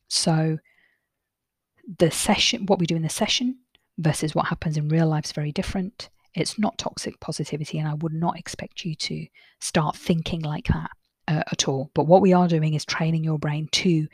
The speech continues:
get more perspective, to start dealing with life's challenges in a very intelligent, creative, realistic way as well, accepting what's going on. I'll leave this one here t-,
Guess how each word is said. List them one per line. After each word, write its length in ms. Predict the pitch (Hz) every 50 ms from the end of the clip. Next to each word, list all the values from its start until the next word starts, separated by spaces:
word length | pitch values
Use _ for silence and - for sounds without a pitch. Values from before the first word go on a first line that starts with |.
| - - - - _ _
get 180 | - - - -
more 120 | 170 156
perspective, 600 | - - 160 - - - - - - - 170 165 - - - - _
to 100 | - 196
start 380 | - - 175 151 - 180 160 -
dealing 400 | 190 180 175 175 175 170 160 156
with 140 | 151 151
life's 340 | 165 165 156 151 156 - -
challenges 720 | - - - 147 143 147 147 147 147 139 151 170 - - - - - - - - _ _ -
in 100 | - 170
a 80 | 156 151
very 500 | 151 151 156 147 151 156 160 160 175 -
intelligent, 1000 | - 180 156 147 - - - - - 180 165 160 - - 160 156 156 160 - - - _ - - - _ _ -
creative, 800 | - - 170 160 156 147 147 156 151 - - 180 151 151 151 - -
realistic 720 | - 160 165 156 151 147 143 147 - - - - - -
way 300 | - 165 156 160 160 - - -
as 160 | 175 156 -
well, 260 | 156 143 151 151 156 -
accepting 720 | - 190 - - - - 170 - - - - 160 147 147 -
what's 220 | - 165 160 - -
going 260 | - 156 151 147 143
on. 140 | 143 143 143 _ _ _ _ _ _ _ _ _ _ _ _ _ _ _ _ _ _ _ _ _ _ _ _ _ _ _ _ - - - - - - - - - - - - - _ _ _ _ _ _ _ _ _ _ _ _ - - -
I'll 120 | 196 180
leave 140 | 175 175 170
this 180 | 175 170 -
one 120 | - 180 170
here 180 | 160 185 170
t-, 100 | 170 -